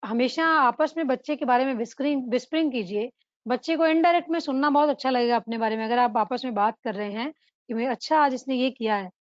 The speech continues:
और जब वो बाहर से सुन रहा होगा, तो उसको बहुत अच्छा लगेगा, तो उस चीज़ को ज़्यादा जल्दी grasp करेगा वो। और कुछ चीज़ों में हमेशा उसको, जैसे office में mothers जो हैं, आप नो कहना सीख लीजिए, क्योंकि ये जो बच्चों की parenting का time है,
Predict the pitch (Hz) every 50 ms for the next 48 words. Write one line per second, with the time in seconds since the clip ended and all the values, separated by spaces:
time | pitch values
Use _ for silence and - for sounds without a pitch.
0 | _ _ 247 226 214 262 262 285 269 220 226 233 277 277 285 320 285 - 262 240
1 | 247 269 277 269 254 233 208 220 233 330 381 - _ _ _ _ _ _ _ 269
2 | 262 247 - - 277 240 247 247 233 226 - - 254 254 247 247 262 320 349 -
3 | 320 294 269 - - 277 262 226 - 269 202 226 220 220 254 269 269 214 202 220
4 | 220 220 285 247 233 214 208 208 - _ - 214 196 196 196 196 185 180 185 -
5 | _ 175 _ _ _ _ _ _ _ _ _ _ _ _ _ _ _ _ _ _
6 | _ _ _ _ _ - 285 247 254 269 262 262 - - - _ _ _ _ _
7 | _ - - - 330 320 - - 302 277 277 311 302 311 277 269 254 240 240 -
8 | 285 294 294 285 277 277 - - 285 285 285 285 294 294 - - _ _ _ _
9 | _ - 220 196 247 233 - 277 262 247 247 240 302 311 262 262 269 254 240 233
10 | 233 247 277 277 247 226 247 226 214 214 226 277 - _ _ _ _ _ _ _
11 | _ _ 339 247 233 247 247 240 240 226 247 285 311 262 277 262 254 254 262 240
12 | - - 262 254 240 233 233 214 185 214 214 240 285 - _ _ _ _ _ _
13 | 269 277 262 311 277 277 311 349 320 349 339 269 220 196 240 - - - 320 330
14 | 277 330 294 - 269 247 240 247 254 233 359 370 370 330 349 302 269 254 233 233
15 | 220 196 202 180